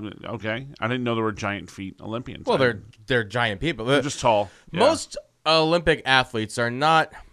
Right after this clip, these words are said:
Speaker 2: how you say,
Speaker 1: Short.
Speaker 2: my height.
Speaker 1: Right. <laughs>
Speaker 2: Yeah.
Speaker 1: Short.
Speaker 2: Short. And, uh, I mean, there are some. Wellington Zaza, I think I, uh, I,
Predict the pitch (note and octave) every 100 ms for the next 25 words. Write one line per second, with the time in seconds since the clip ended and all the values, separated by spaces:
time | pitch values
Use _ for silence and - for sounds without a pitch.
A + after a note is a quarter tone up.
0 | _ _ D#3 E3+ B2+ A2+ - F#2 D2+ D#2+
1 | - - G2+ D#2 - _ A2+ B2+ B2 F#2
2 | F2 D2 - - C#3 E3+ - - A#2+ F#2+
3 | E2+ - - B3 A#2+ - D3+ - C#3 G#2
4 | _ C#3+ D3+ C#3 A#2+ C3 B2+ B2+ D3+ D3+
5 | D3 G3 - G3 F#3+ G3+ _ G#2 B2 C#3+
6 | C#3 B2+ C3 F3+ C#3+ D3 D3 D3 C#3+ C3+
7 | C3+ C3 C3 B2+ B2